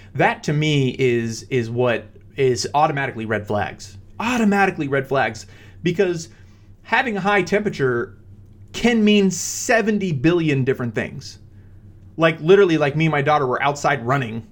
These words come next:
and playing around, like, waiting for my wife outside of a hospital, just running, running back and forth. You know, we're standing in the sun, soaking up the sun rays. We live in, in an area that's normally cool, so when, when the sun's out, we like to get out and get in it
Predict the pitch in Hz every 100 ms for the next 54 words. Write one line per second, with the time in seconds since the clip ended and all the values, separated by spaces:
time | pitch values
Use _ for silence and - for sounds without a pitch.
0 | - - - - - - 131 127 151 156
1 | 151 151 139 123 127 120 120 117 143 147
2 | 139 135 135 139 123 135 123 131 127 123
3 | 143 139 - 123 147 202 156 147 151 151
4 | 147 139 143 143 143 151 - 147 143 139
5 | 135 135 - - - - 208 170 - 175
6 | 170 170 170 165 - 160 165 160 160 175
7 | 156 147 160 160 156 156 147 147 151 143
8 | 135 131 135 143 147 135 123 147 147 139
9 | 127 - 147 147 139 139 139 127 123 117
10 | 123 117 - 156 147 139 139 135 131 127
11 | 117 135 135 139 139 127 127 135 139 -